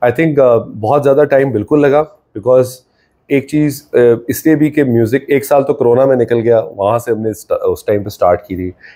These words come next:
and then I think, अ, मुझे म्यूजिक का ज़रा ज़्यादा टाइम मिल गया। अ, इस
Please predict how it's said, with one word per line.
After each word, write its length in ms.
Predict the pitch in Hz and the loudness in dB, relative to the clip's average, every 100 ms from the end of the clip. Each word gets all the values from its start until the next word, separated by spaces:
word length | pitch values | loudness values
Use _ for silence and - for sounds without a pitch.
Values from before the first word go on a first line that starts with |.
| _ 110 | _ -2
and 120 | 117 | 2
then 200 | 139 139 | 2 2
I 40 | 160 | 0
think, 120 | 160 - | -2 0
अ, 260 | 117 117 113 | 2 2 2
मुझे 320 | 110 113 127 | -2 -4 -2
म्यूजिक 320 | 143 120 143 156 | 0 0 0 0
का 100 | 156 | 2
ज़रा 180 | 147 | 2
ज़्यादा 240 | 127 120 135 | 2 2 2
टाइम 260 | 139 135 | 2 0
मिल 80 | 117 | 0
गया। 200 | 110 110 104 _ _ - _ - | 0 0 -2 _ _ -20 _ -6
अ, 260 | 110 110 - | -2 -2 -2
इस 300 | 117 - | -6 -6